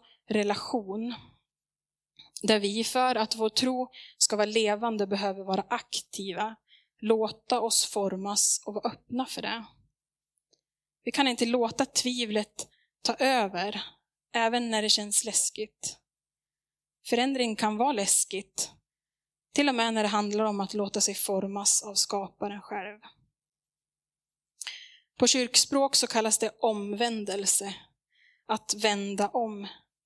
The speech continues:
tillbaka till Gud igen. Eller överlåtelse, att lämna sig till honom. Oavsett vad vi kallar det så är det något vi måste välja att göra. Han tvingar ingen till sig.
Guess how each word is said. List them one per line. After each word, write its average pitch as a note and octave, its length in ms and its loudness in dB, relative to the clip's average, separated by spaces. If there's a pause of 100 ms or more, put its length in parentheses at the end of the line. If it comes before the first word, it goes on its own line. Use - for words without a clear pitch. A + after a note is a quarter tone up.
(500)
tillbaka A3 500 0
till G#3+ 140 -2
Gud G3+ 300 -6
igen. G3 420 -8 (1000)
Eller A#3 380 2
överlåtelse, G#3 1300 0 (280)
att - 200 -8
lämna G#3+ 460 -2
sig G3 240 0
till C4 320 -4
honom. F#3+ 500 -10 (1300)
Oavsett C4 640 2
vad A3+ 140 2
vi G#3+ 60 2
kallar A3+ 400 2
det G#3 160 2
så - 160 4
är A#3 220 0
det G#3 80 0
något G3+ 300 -2
vi G3+ 100 -2
måste G#3 420 0
välja G#3 540 -2
att A3+ 200 -10
göra. G3+ 400 -8 (960)
Han A3 140 -2
tvingar A3+ 360 2
ingen G3+ 240 -2
till A#3 260 0
sig. A3+ 400 0